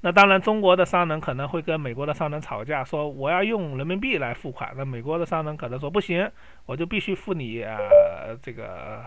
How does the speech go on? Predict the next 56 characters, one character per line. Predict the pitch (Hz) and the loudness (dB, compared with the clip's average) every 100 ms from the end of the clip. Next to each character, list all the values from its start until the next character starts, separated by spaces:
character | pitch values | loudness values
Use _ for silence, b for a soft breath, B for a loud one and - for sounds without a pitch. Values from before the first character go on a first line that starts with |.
| - | -10
数 | - 220 | -6 -2
字 | 185 | -2
美 | 127 | -2
元， | 101 101 151 - b b b | -4 -4 -6 -6 b b b
你 | 139 | -4
不 | 185 | -2
收， | - 196 | 4 4
我 | 190 123 | 2 -2
就 | 156 | -4
不 | 156 | -2
买 | 190 143 | 0 0
你 | 139 | -2
的 | 113 | -4
商 | - 190 233 | -2 -2 -4
品。” | - - | -10 -12
那 | - 143 | -8 -8
中 | 151 143 | -6 -6
国 | |
商 | 135 143 | -4 -4
人 | 131 | -4
没 | 120 | -6
办 | 117 143 | -6 -6
法， | 131 113 | -6 -8
只 | - | -10
能 | 123 135 | -10 -8
用 | 139 | -8
数 | 127 160 | -8 -8
字 | 143 131 | -8 -8
美 | 110 | -8
元 | 104 110 | -10 -10
的 | 127 110 | -10 -10
钱 | - 120 | -10 -4
包， | 139 - | -2 -2
对 | 185 | -2
吧？ | 147 123 - B B B B B B B | -4 -4 -6 B B B B B B B
好， | - 196 - | 4 4 6
那 | 233 | 2
么 | 226 220 | 2 2
中 | 285 285 | 0 4
国 | 226 226 | 4 6
赚 | 262 | 6
了 | 233 | 4
钱， | 180 - 143 | 2 0 0
在 | 175 185 | 2 2
美 | 139 | 0
国 | 120 123 139 - | -4 -2 -2 -4
拿 | 139 151 | -6 -2
到 | 185 | 0
了 | 180 | 2
一 | |
大 | 190 175 | 4 4
堆 | 180 180 175 | 4 2 2
数 | - 226 | 0 -4
字 | 180 160 | -4 -4
美 | 117 | -4
元， | 104 101 131 | -6 -8 -10